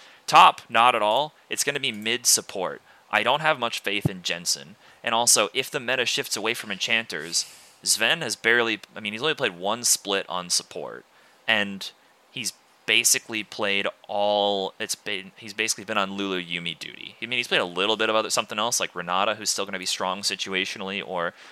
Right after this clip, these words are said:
a couple of Rakan, like, two Nautilus, but he's not g-, had the time to put in tons and tons and tons of practice like you're gonna need to be facing the best support in the world in Keria and Mako, who's also one of the best supports in the world there. So, like, how,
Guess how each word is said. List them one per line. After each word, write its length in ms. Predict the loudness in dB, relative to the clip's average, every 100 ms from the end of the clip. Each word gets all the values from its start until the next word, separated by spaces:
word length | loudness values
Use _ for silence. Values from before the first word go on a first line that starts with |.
| -14
a 60 | -10
couple 380 | 0 0 2 -2
of 140 | -2
Rakan, 520 | -8 -4 -2 0 -2
like, 140 | -6 -10 -8
two 320 | -6 -6 -6
Nautilus, 600 | -2 0 0 -2 0 -2
but 240 | -2 -6 -6 -20 -20 -20 _ _
he's 260 | -12 -8 -2
not 380 | 2 4 2 -2 _ _ _ _ -12
g-, 80 | -10
had 360 | 2 4 4 2
the 80 | -6
time 380 | -2 0 0 -2
to 80 |
put 200 | -10 -6
in 300 | -6 -8 -14 -20 -12
tons 380 | -6 -4 -4 -8
and 120 | -8
tons 260 | -8 -8 -10
and 100 | -10
tons 220 | -10 -10
of 100 | -4
practice 400 | -2 -2 0 -4
like 140 | -4
you're 100 | -8
gonna 180 | -8 -8
need 360 | -8 -8 -8 -10
to 120 | -8
be 200 | -6 -8 -10 -20 -14
facing 640 | 0 4 4 2 -2 -10 -16 -20 _ _
the 80 | -2
best 240 | 2 6
support 260 | 4 4 0
in 40 |
the 60 | 0
world 300 | 2 4 4
in 120 | -2
Keria 580 | 2 4 6 4 0 0
and 260 | -2 -4 0
Mako, 440 | 0 2 -2 -2
who's 160 | -2 0
also 320 | 2 2 0
one 160 | -2 -4
of 20 |
the 80 | -4
best 180 | 0
supports 360 | 0 0 -4 -4
in 80 | -8
the 60 | -12
world 360 | -12 -12 -12 -12
there. 240 | -10 -4
So, 120 | -4
like, 120 | -4
how, 400 | 0 4 4 2